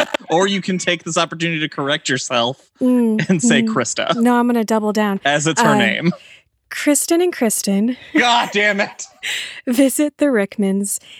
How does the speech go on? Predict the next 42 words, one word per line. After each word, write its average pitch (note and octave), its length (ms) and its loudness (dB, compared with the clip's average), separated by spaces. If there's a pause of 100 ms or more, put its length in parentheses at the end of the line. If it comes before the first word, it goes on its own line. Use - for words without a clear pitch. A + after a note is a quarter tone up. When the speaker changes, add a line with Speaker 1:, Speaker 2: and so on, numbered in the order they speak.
(140)
Speaker 2:
and A3 320 2
they D4 180 4
recognize A3 720 0
Mary's F#3+ 420 0
doll. E3+ 360 -2 (460)
And A3 200 2
Peter B3 240 2
is G#3+ 120 -4
thinking G#3 300 -2
to G#3 100 -6
himself, F3+ 540 -4
"If - 200 -14
only A3+ 360 -2
she G#3 200 -4
could - 240 -10
talk." E3 580 -14
And F3+ 460 -6 (360)
Kristen G3 340 -6
seems G3+ 340 -2
to A3 120 -2
hear B3 300 0
him F3+ 340 -2 (500)
and F3+ 480 -2 (100)
gives G3 300 -2
him G#3 420 0
a G3+ 120 0
really F3+ 480 -2
cool G#3 320 0
clue A#3+ 480 0
that F#3+ 140 0
I F3+ 180 0
just, F3+ 320 -4
like, F#3 160 -2
totally G3 400 0
missed D#3+ 340 -6
when F3 100 -4
I E3 80 -4
watched D#3 280 -8
it - 100 -12
the - 60 -20
first - 260 -12
time. - 260 -14